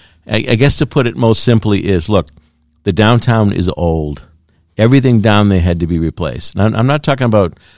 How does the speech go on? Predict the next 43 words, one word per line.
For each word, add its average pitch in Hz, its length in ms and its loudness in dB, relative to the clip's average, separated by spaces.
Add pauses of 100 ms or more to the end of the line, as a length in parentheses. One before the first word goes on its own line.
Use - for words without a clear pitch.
(140)
the 98 100 -4
private 95 380 2
buildings. 90 440 2
Those 104 220 4
are 113 120 4
old 113 240 4
too. 98 200 0
But 95 140 -4
I'm 98 80 0
talking 117 200 0
about 110 180 0
the 98 100 -2
streets, 110 420 -2
the - 120 -8
sidewalks, 90 640 -2 (100)
the 90 100 -4
lights, 90 440 -2 (360)
the 87 100 -2
water, 90 420 2 (240)
the - 80 -8
sewer, 98 420 0 (300)
the - 80 -10
drainage. 95 560 0 (440)
Uh, - 120 -8 (100)
all 160 240 2
of 185 100 0
those 156 260 0
things, 135 260 0
the 95 100 -4
parking 113 380 0
garage, 120 280 0
they 110 300 -2
were 113 140 4
all 135 120 2
city 131 280 0
built. 123 300 -2 (380)
So - 160 0
they're 107 280 4
all 135 400 2
assets 110 540 -2
of 92 100 -4
the 87 60 -4
taxpayer. 123 580 -6